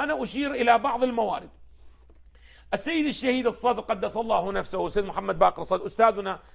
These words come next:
السيد أبو جعفر، عند كلمة يقول: "هناك توقف نسبي لعملية الاجتهاد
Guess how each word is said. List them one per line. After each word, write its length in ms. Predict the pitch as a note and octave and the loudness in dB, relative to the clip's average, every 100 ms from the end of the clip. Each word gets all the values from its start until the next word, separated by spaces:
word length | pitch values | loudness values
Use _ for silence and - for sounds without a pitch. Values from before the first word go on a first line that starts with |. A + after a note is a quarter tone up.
| - | -10
السيد 280 | F#3 A3 - | -2 0 0
أبو 160 | F#3 G3 | -2 0
جعفر، 540 | A3+ F#3+ F3 F3+ F3+ - - - - A3+ | 2 4 4 2 0 -8 -20 -20 -6 -4
عند 220 | A#3+ A3 | 0 0
كلمة 640 | A3 C4+ E4 C#4 B3 F#3+ - - - | 4 4 4 0 -2 -4 -8 -20 -6
يقول: 400 | G3+ - C#4 C4 | -2 -2 -4 0
"هناك 840 | G#3 A3 A#3+ C4 B3+ A3+ G#3+ G#3 - | 4 4 4 2 2 0 0 -2 2
توقف 840 | G3+ G#3+ C4 - - C4 C4+ B3 C#4 C4+ B3+ - - - - | 4 6 2 0 -2 2 2 2 0 -2 -8 -16 -20 -20 -12
نسبي 1080 | G3 A3+ A3+ - - D#3+ D#3 D4+ D#4 D4 C#4+ C#4 | -8 -4 -4 -4 -14 -10 -2 -2 -2 -4 -2 -2
لعملية 840 | C4+ A#3 - G3+ G#3+ B3+ B3+ A3 G#3+ | 0 0 2 0 0 -2 2 2 2
الاجتهاد 800 | G#3+ F3+ - G#3+ F#3+ A#3 A3 | 0 -6 -4 2 6 6 6